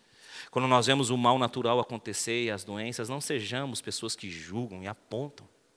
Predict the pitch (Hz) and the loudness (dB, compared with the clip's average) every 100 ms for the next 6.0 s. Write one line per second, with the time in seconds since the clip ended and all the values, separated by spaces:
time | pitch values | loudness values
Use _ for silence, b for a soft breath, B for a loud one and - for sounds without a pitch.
0 | _ _ B B B B B - 143 151 | _ _ B B B B B 2 6 6
1 | 143 160 170 156 131 147 143 151 127 151 | 6 4 6 6 8 6 6 4 4 2
2 | - 120 147 143 101 - - - b b | 2 4 4 2 -2 -8 -20 -20 b b
3 | b _ _ _ _ - 143 147 - 147 | b _ _ _ _ -6 0 2 2 2
4 | 180 175 - - 175 170 135 110 113 104 | 2 2 2 2 0 0 0 0 -4 -4
5 | 104 123 117 110 95 113 131 - - - | -4 -4 -2 -4 -6 -6 -6 -8 -10 -20